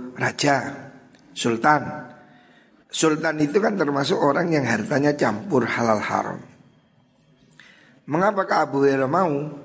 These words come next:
Nah, di sini Imam Ghazali memberi alasan, mungkin Abu Hurairah itu sudah neliti bahwa harta yang dia makan itu yang halal, atau dia sudah tahu bahwa yang diberikan pada dia itu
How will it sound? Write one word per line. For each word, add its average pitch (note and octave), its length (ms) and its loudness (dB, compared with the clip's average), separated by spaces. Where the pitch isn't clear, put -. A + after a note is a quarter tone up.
Nah, E2+ 160 -12
di F2 160 -6
sini C#3 640 0
Imam A2+ 240 2
Ghazali A#2 640 2
memberi A#2 480 2
alasan, A#2+ 640 2
mungkin D#3+ 560 2
Abu B2 480 0
Hurairah A#2+ 400 0
itu C3+ 160 0
sudah C#3+ 400 0
neliti B2+ 720 0
bahwa B2 560 2
harta B2+ 480 -2
yang B2+ 320 2
dia A#2+ 240 2
makan A2+ 480 0
itu C3+ 240 -2
yang C3 240 2
halal, A2 480 0
atau B2 240 2
dia C#3+ 240 0
sudah C3 240 0
tahu C#3 400 2
bahwa A#2+ 320 -2
yang A#2+ 320 2
diberikan A#2+ 640 2
pada A#2 240 0
dia A2+ 320 2
itu D3 320 2